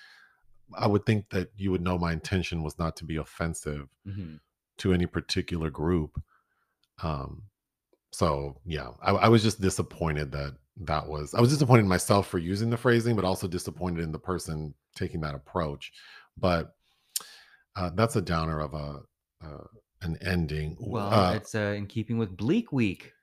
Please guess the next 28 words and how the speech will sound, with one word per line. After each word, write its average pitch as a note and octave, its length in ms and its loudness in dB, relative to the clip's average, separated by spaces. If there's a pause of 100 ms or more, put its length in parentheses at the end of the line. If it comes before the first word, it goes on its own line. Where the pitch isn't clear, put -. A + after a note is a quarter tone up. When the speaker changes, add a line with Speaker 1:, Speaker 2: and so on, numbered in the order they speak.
Speaker 1:
Yeah, G2 220 8
in G#2 120 6
ke-, B2 180 4
but C3+ 260 10
to B2 120 6
bring B2+ 160 10
it C3 80 8
back A2 260 6
up, G#2+ 180 4
happy C#3 280 2
Pride. E3 540 6
We're B2+ 160 4
gonna C3 200 4
go, B2+ 100 -2
Speaker 2:
<laughs> A#2+ 120 0
Speaker 1:
we're B2 100 8
going B2 220 4
to C3 80 2
go A#2+ 140 2
see A#2 300 -4
the A2 120 -2
new A2 100 -4
Transformers A#2 640 -4
movie F2 280 -4
shortly. F#2+ 420 -4
Speaker 2:
Oh, F2+ 600 -6
God. D#2+ 800 -6 (1080)
Speaker 1:
Well, C#4+ 600 -6